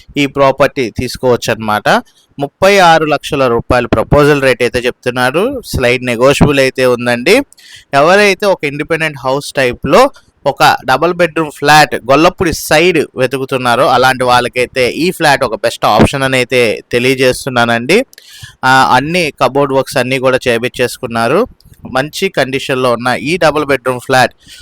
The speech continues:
ముప్పై ఆరు లక్షల రూపాయలకైతే సేల్‌కి రావడం అయితే జరిగిందండి. మీకు all నేషనలైజ్డ్ బ్యాంకుల్లో కూడా లోన్ అయితే వస్తుంది, పర్చేసింగ్ లోన్ అయితే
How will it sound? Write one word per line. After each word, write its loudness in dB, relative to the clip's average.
ముప్పై 0
ఆరు 4
లక్షల -4
రూపాయలకైతే -4
సేల్‌కి -4
రావడం 0
అయితే -6
జరిగిందండి. 0
మీకు -4
all 4
నేషనలైజ్డ్ -2
బ్యాంకుల్లో -2
కూడా 0
లోన్ 4
అయితే 0
వస్తుంది, -4
పర్చేసింగ్ -4
లోన్ 0
అయితే -4